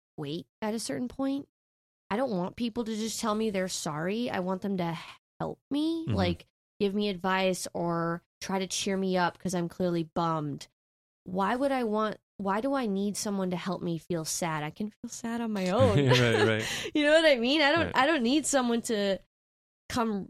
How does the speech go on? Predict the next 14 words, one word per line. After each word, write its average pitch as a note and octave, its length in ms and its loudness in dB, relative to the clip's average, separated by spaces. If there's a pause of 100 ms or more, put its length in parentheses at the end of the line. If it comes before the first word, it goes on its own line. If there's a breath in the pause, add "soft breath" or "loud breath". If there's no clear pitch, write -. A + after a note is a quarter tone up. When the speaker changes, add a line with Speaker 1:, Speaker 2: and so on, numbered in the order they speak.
Speaker 1:
rub G3+ 200 2
my G3+ 160 0
back F#3+ 600 0
and F#3+ 300 0
tell F#3+ 180 2
me, F#3 220 2
Speaker 2:
Mm-hmm. - 100 -6
Speaker 1:
"Oh, D4+ 80 -2
you D#4 140 -2
know, D4 240 -2
it's, - 360 -8
it's, - 340 -12 (120)
you C#4+ 160 -6
know, C4+ 260 -6